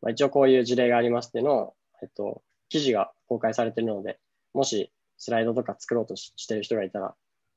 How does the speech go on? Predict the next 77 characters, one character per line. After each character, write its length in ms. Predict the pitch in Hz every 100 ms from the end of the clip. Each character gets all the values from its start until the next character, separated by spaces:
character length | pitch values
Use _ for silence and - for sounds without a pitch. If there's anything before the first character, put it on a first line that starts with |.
| _
読 120 | 107
ん 40 | 101
で 80 | 92
み 100 | 90
て 100 | -
く 120 | 98
だ 80 | 104
さ 160 | 98
い。 120 | - _ _ _ _ _ _ _ _ _ _ _ _ _ _ _ _ _ -
で、 240 | 117 - -
え 80 | 117
っ 20 |
と、 120 | -
も 100 | 117
う 20 | 165
一 100 | -
個 120 | 110
は、 180 | 90 - _ _ -
え 40 |
っ 20 | -
と、 140 | 110 -
ト 100 | 135
ラ 120 | 139
イ 40 | 135
ブ 120 | 131
グ 100 | 131
ル 160 | 123
ー 40 | 117
プ 60 |
さ 120 | - 95
ん 100 | 95
の 160 | - _ _ _ _ _ _ _ _
事 120 | - 104
例 180 | 101
で、 240 | 95 98 - _ _ -
ノ 180 | 120
ン 20 | 131
デ 100 | 131
ザ 160 | 135
イ 60 | 131
ナ 80 | 101
ー 40 |
で 60 | 95
も 140 | 95
作 160 | - 117
れ 100 | 101
る 80 | 95
グ 60 |
ラ 120 | 110 117
フ 80 |
ィ 60 | 123
ッ 40 |
ク 100 | -
シ 120 | 123 123
ス 100 | -
テ 80 |
ム 80 | 98
っ 40 | -
て 120 | -
い 60 |
う 20 | 95
の 60 |
を、 120 | - - _ _ _ -
あ 100 | -
の、 120 | 104
コ 100 | 151
コ 100 | 156
ダ 100 | 131
さ 120 | -
ん 80 | 98
の 140 | 101 101
き-、 160 | - - _ _ -
記 120 | 123
事 120 | 107
で 180 | 95 - _ _ _ - -
紹 120 | 120
介 280 | 120 113